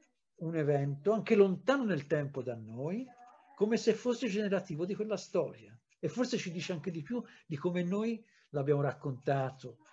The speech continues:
di cosa ci siamo accontentati nel raccontare i dati che ci arrivavano, quanti elementi dobbiamo mettere in discussione, se-, essenzialmente, come dire, non per avere il gusto del poliziotto o del commissario di polizia che deve ricostruire la scena vera del delitto,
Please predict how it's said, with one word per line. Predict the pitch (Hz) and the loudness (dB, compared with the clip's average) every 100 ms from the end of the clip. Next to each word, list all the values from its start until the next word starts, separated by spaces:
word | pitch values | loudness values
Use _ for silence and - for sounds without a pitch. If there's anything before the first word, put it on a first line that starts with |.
| _ | _
di | 165 | -4
cosa | 160 147 | -2 0
ci | 143 | 0
siamo | 139 160 | 2 2
accontentati | 139 143 143 - 139 151 143 | 2 0 -2 0 0 0 0
nel | 139 | -2
raccontare | 131 131 - 131 147 139 | -4 -4 -6 -6 -2 -2
i | 123 | -2
dati | 123 139 120 | 0 0 -2
che | 131 123 | -6 -4
ci | 135 | -4
arrivavano, | 123 127 135 127 123 110 104 - _ - - | -4 -2 -2 -4 -8 -12 -16 -20 _ -20 -14
quanti | - 175 147 | 2 2 6
elementi | 160 151 147 139 | 4 4 2 0
dobbiamo | 135 139 | 0 2
mettere | 135 139 131 | 0 -4 -6
in | 123 | -6
discussione, | 123 - - 139 - 151 - | -8 -10 -12 -10 -2 0 2
se-, | 220 214 | -2 -2
essenzialmente, | - 185 247 - 262 311 - 294 240 - - _ _ | -6 -4 0 2 2 -2 -2 -4 -4 -12 -20 _ _
come | - 208 | -6 -4
dire, | 165 131 127 | -2 -2 0
non | 202 233 | -2 2
per | 170 139 - | 4 4 0
avere | 139 143 139 | 0 2 2
il | 123 | 0
gusto | 139 131 139 | -4 -2 0
del | 123 | 0
poliziotto | - 143 123 - 143 143 143 139 131 - | 0 -2 -2 2 2 2 -2 -2 -2 -6
o | 120 | -10
del | 123 131 123 120 - | -6 -4 -4 -6 -10
commissario | - 175 156 143 - 156 143 | -4 -2 0 -2 0 2 2
di | 131 | -2
polizia | 143 131 127 - 139 143 | -4 -4 -8 -6 0 0
che | 131 | 0
deve | 113 120 | -4 -2
ricostruire | 135 135 139 - 143 143 | -2 -2 -6 -4 0 2
la | |
scena | 123 - 143 131 | 0 -4 -6 -4
vera | 139 143 | -4 -4
del | 131 123 | -4 -8
delitto, | 127 123 - _ - | -10 -12 -18 _ -20